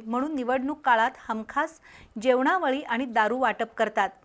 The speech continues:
तर कार्यकर्त्यांबरोबर काही मतदारही फुकट मिळणाऱ्या दारू आणि जेवणाला भुलतात. त्यातून एक प्रकारे लोकशाहीचा गळा घोटला जातोय, पण त्याची कुणालाच फिकीर नाही.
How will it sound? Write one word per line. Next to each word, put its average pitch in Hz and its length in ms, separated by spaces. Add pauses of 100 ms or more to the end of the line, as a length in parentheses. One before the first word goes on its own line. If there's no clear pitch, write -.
(380)
तर 247 120
कार्यकर्त्यांबरोबर 262 1120
काही 247 300
मतदारही 262 760 (360)
फुकट 349 380
मिळणाऱ्या 277 500
दारू 240 340
आणि 247 260
जेवणाला 220 480
भुलतात. 214 480 (440)
त्यातून 285 320 (100)
एक 330 220
प्रकारे 285 480
लोकशाहीचा 254 680
गळा 226 320
घोटला 226 380
जातोय, 208 360 (440)
पण 277 120
त्याची 285 260
कुणालाच 277 560
फिकीर 226 300
नाही. 208 360